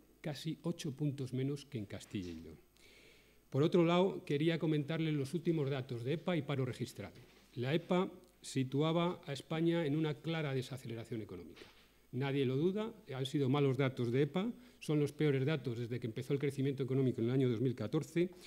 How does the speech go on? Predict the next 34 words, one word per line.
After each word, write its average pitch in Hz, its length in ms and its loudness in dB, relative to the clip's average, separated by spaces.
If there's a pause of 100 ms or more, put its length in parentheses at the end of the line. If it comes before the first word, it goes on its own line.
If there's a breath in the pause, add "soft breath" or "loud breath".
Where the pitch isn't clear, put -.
(460 loud breath)
pero, 156 380 4
eh, 135 240 0
ha 156 60 0
habido 180 200 4
una 175 140 2
isla 151 280 -2
en 123 100 0
ese 131 180 -4
desierto, 120 500 -4 (300 soft breath)
y 143 80 0
esa 160 180 -2
isla 165 200 2
ha 156 40 0
sido 147 180 0
Castilla 127 360 -4
y 92 60 -6
León. 85 260 -14 (420 soft breath)
Por 120 160 -2
primera 165 300 6
vez 180 140 4
pasamos 156 460 2
el 135 100 4
millón 127 540 4
de, 104 580 -6 (360 soft breath)
de 127 120 0
ocupados 170 640 0 (240 loud breath)
y 143 100 -2
crecíamos 170 560 2
en 135 140 -2
quince 139 280 -2
mil 165 120 4
ocupados, 123 680 -4 (380 soft breath)
pero 127 160 2
además 131 560 2